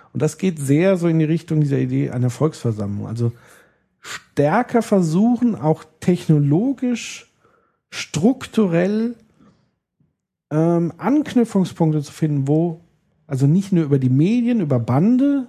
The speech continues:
an dem Diskurs teilzunehmen, sondern wo du auch direkt, zum Beispiel Petitionen ist ja auch so ein, so ein Ding. Das, finde ich, sollte auch stärker gefördert werden. Also, dass ich Schnittstellen schaffe, vor allen Dingen lokal, regional erstmal anfangen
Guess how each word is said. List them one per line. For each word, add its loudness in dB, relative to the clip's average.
an -4
dem 0
Diskurs -4
teilzunehmen, -2
sondern 2
wo 0
du -4
auch -6
direkt, -2
zum -8
Beispiel -4
Petitionen 0
ist -6
ja -6
auch -2
so -2
ein, 0
so -6
ein -2
Ding. -2
Das, 2
finde 2
ich, -2
sollte 2
auch -2
stärker 0
gefördert -6
werden. -10
Also, -8
dass -2
ich -4
Schnittstellen 0
schaffe, -10
vor -10
allen 2
Dingen 4
lokal, 0
regional 0
erstmal -8
anfangen -4